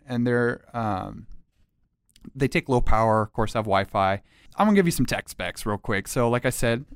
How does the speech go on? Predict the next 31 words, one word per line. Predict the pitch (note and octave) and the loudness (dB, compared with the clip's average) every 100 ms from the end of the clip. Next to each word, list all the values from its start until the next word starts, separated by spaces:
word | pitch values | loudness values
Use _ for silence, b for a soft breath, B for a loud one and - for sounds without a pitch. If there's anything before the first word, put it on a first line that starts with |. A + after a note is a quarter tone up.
| - | -6
these | B2 | -2
are | A2+ | 0
low-powered, | A2 B2 - B2 A#2+ D#3+ _ - - - _ | 2 4 8 8 6 0 _ -18 -18 -20 _
single-core, | - - F3 F#3+ C4 C3+ - _ _ _ _ _ _ _ - | -10 -6 -4 -4 -4 -4 -6 _ _ _ _ _ _ _ -2
A | A#2+ | 2
R | A2 G#2+ A2 _ _ _ _ | 4 2 0 _ _ _ _
M, | A#2 G2+ B2 - _ | -6 -6 -6 -12 _
A | C3 B2+ | -4 -2
seven | C3 A#2+ | 0 -2
systems | B2+ G3 - B2 A#2 | 0 -2 0 -2 -2
that | A#2+ | -2
run | B2+ B2 | 0 2
on | A#2+ | 2
a | A2+ | 0
five | - B2+ | -2 0
hundred | B2+ B2 | 0 0
megahertz, | A2+ B2 A2 A2 G2+ - b b b b _ | 0 -2 -2 -4 -4 -10 b b b b _
uh, | G#2 F2 F2+ B2+ _ _ | -4 -4 -4 -10 _ _
core | - A2+ G#2 - b b b b - | 2 2 0 -6 b b b b -8
that, | B2+ A#2 A2+ - _ _ _ _ | 0 2 2 -2 _ _ _ _
like | B2+ A#2 | -6 -4
I | |
said, | G#2+ A#2+ A2 | -4 -4 -4
include | A2+ - A2 | -6 -4 -4
Wi-Fi. | G2+ G2 F#2+ - F#2+ | 0 0 0 -2 -2
That's | G2 D#3 - | 2 0 0
probably | - - C3 B2+ | 0 4 4 2
the | A2 | -2
best | - A2+ - | -6 -6 0
part, | A2+ G#2 | 2 2
too, | - A2 A#2+ | 0 -2 -2